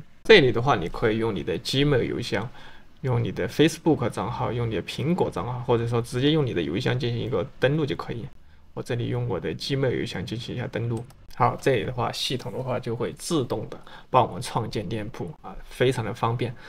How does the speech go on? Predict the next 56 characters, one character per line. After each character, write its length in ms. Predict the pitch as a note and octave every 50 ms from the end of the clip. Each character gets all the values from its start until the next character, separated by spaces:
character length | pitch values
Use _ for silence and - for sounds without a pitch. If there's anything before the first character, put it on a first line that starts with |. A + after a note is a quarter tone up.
| - - - -
快 200 | - - B2+ A2
速。 160 | A#2+ - - -
其 160 | - - - C3
实 100 | C#3+ B2
开 220 | - - D3 D#3
店 220 | D3+ F#3+ G#3+ G#3
的 100 | D3+ A#2
话 140 | A2+ A#2 A2
都 120 | A#2 A2 G2+
很 200 | A#2 A#2+ A#2 A#2
简 200 | - G#2 - - G#2
单， 160 | - G2+ - - - - - - -
这 180 | - - G3+ F3
个 180 | B2+ G#2+ G#2 A2+
几 220 | A#2 - - A#2
分 160 | A2+ B2 B2
钟 80 | C3+ C3+
搞 200 | C3 A2 E2 G2
定， 160 | A2+ G#2+ G#2+ A#2+ D3 C#3+ C#3+
难 380 | D3 B2+ A#2+ A2+ G#2+ A2 B2+ C3+
的 160 | C#3 C#3 B2
还 180 | A#2+ - B2 A#2
是 140 | A#2 - C3
在 200 | - B2 A2+ A#2+
后 260 | A#2 - - D#3+ C3
面 180 | A#2+ G#2+ F2
的 80 | G2+ G2
一 140 | E2+ E2+ -
个 280 | - - - D#2+ C2 - - - - - - - - - - - - - - - -
营 140 | - B2 B2+
销 200 | C3+ - C#3+ C3+
推 240 | - - - D#3+ D#3+
广 240 | E3 - G2 - -
啊、 120 | - -
运 240 | A2 A#2+ C3+ C3 A#2
营 140 | G#2+ G#2 A#2
上 160 | - - -
面。 180 | D#2 - - - - - - - - -
那 120 | - B2 A#2+
这 140 | - E3+ D#3+
样 80 | C#3
的 80 | B2+ A#2+
话， 180 | A#2 B2+ A#2+
我 40 | - -
们 180 | - - E3+ -
店 240 | - D3+ C3 G2+ F2
铺 160 | - - G#2+
的 100 | - -
话 240 | - - A#2 - -
就 220 | - - A#2+ D#2 -
已 40 |
经 180 | - - - -
注 120 | - - -
册 120 | - -
好 160 | - - -
了。 160 | - - -